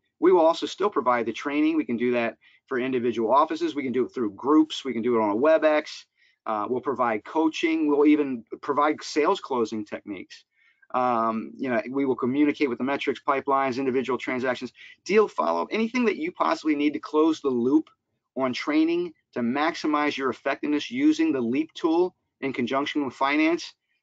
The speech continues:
We are the experts and we are here to serve you. So no question is too simple or no, no, no question is too difficult. Just give us a call, give us a shout, and we'll take care of it for you.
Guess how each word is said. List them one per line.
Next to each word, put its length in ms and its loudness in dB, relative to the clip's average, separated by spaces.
We 200 4
are 80 4
the 140 4
experts 440 -6
and 100 -2
we 100 -2
are 100 -2
here 340 -4
to 160 -8
serve 380 -6
you. 260 0
So 440 -2
no 220 2
question 480 0
is 140 -6
too 160 0
simple 480 -2
or 120 -4
no, 160 -2
no, 100 -4
no 140 -6
question 280 -4
is 80 -12
too 120 -2
difficult. 500 -2
Just 220 -6
give 160 2
us 140 -4
a 40 -8
call, 320 2
give 140 -6
us 80 -10
a 40 -10
shout, 400 -2
and 120 -4
we'll 120 -4
take 200 -10
care 180 -6
of 40 -8
it 80 -16
for 160 -10
you. 100 -14